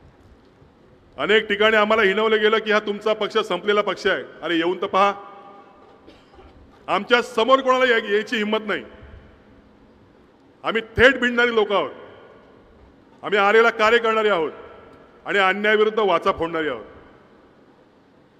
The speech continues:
आम्हाला अनेक वेळेला अनेक गोष्टींचा सामना करावा लागला. आम्हाला जर का संपलेला पक्ष म्हणालेत,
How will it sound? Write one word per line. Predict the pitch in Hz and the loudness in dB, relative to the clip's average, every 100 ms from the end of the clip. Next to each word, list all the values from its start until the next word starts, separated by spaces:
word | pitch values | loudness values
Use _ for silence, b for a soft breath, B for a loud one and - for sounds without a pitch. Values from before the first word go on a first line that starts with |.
| _ _ | _ _
आम्हाला | 185 262 233 | -2 2 2
अनेक | 247 285 277 | 2 0 0
वेळेला | 269 277 277 240 | 4 4 4 0
अनेक | 269 254 | -2 -2
गोष्टींचा | 240 240 247 247 | -4 -4 -2 0
सामना | 240 208 220 | 2 0 0
करावा | 214 214 208 | 0 0 2
लागला. | 185 147 107 - - - - - - - _ _ - | 0 -2 -10 -18 -20 -20 -20 -20 -20 -20 _ _ -12
आम्हाला | 135 190 214 | -6 -2 0
जर | 214 | 0
का | 214 208 | -2 -4
संपलेला | - 180 208 214 | -4 -4 -2 -2
पक्ष | 214 - 214 | -2 -4 -4
म्हणालेत, | 190 185 190 | -2 0 0